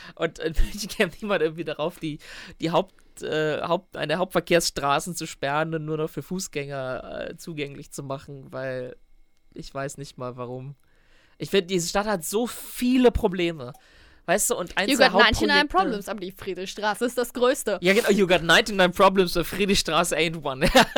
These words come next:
Speaker 1: Das, ey, oh, das find ich so albern, ey, wie das da aussieht jetzt. Und, und also ich mein, ich bin kein Autofahrer so, aber ich, ich sehe ja, wie normalerweise die Friedrichstraße frequentiert ist.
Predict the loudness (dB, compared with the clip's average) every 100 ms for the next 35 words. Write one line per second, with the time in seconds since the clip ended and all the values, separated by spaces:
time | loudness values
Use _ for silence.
0 | 2 0 -10 -10 -20 -18 -14 -12 -10 -8
1 | -10 -10 -12 -10 -10 -12 -16 -18 -16 -12
2 | -12 -12 -12 -12 -14 -14 -10 -6 -6 -8
3 | -12 -12 -14 -12 -12 -12 -14 -12 -10 -10
4 | -14 -20 -18 -14 -16 -14 -14 -14 -18 -14
5 | -14 -8 -8 -6 -2 -2 -2 -4 -2 0
6 | 0 0 -4 -8 -12 -10 -6 -2 -2 -4
7 | -12 -18 -14 -14 -12 -12 -6 0 2 2
8 | 2 0 2 4 4 4 2 -2 -4 -4
9 | 0 2 2 0 -6 -6 -6 -2 0 0
10 | -2 -12